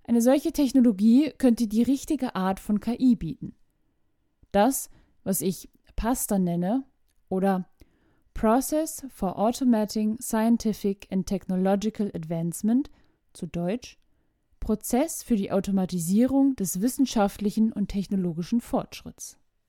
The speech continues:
Eine weitere Illustration zeigt das Zukunftsszenario,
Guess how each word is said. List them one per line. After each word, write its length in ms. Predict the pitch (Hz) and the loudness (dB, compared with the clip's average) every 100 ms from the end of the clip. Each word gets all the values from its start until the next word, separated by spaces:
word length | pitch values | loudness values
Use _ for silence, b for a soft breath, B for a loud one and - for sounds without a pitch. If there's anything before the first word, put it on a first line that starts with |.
| _ _ _ _ _ _ _ _ _ _ _ _ _ _ _ _ _ - | _ _ _ _ _ _ _ _ _ _ _ _ _ _ _ _ _ 0
Eine 240 | 226 233 | 4 6
weitere 420 | 254 302 294 214 | 4 2 2 0
Illustration 1080 | 196 196 196 - 202 - - 190 196 247 262 | 2 2 0 -2 -8 -6 0 2 4 4 4
zeigt 240 | - 226 254 | 2 0 0
das 180 | 247 | -4
Zukunftsszenario, 1200 | - 247 - 180 - - 180 175 175 175 202 262 | 0 0 0 -4 -4 -6 -4 -2 -2 0 0 0